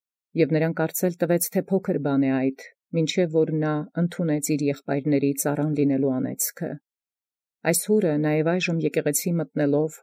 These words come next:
այրում ու կորստյան է մատնում առհասարակ բոլորին։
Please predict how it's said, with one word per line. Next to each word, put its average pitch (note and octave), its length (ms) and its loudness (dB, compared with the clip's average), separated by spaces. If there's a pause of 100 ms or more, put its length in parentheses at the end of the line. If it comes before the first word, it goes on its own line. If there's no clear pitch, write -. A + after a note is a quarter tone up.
(120)
այրում E3 500 0
ու - 60 -18
կորստյան D#3 500 -2
է D3 80 0
մատնում D3+ 420 -2
առհասարակ D3 640 -4
բոլորին։ C#3+ 540 2